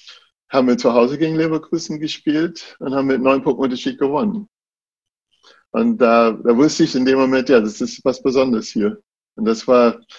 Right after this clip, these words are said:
eine der wenigen Male, wo ich kurz vor Schluss, wie ich gedreht habe, zu den Zuschauern die Arme ausgestreckt habe. Ich meine, wir sind,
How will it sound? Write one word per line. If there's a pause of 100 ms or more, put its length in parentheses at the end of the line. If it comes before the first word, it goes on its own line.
(600)
eine
der
wenigen
Male,
wo
ich
kurz
vor
Schluss,
wie
ich
gedreht
habe,
zu
den
Zuschauern
die
Arme
ausgestreckt
habe.
Ich
meine,
wir
sind,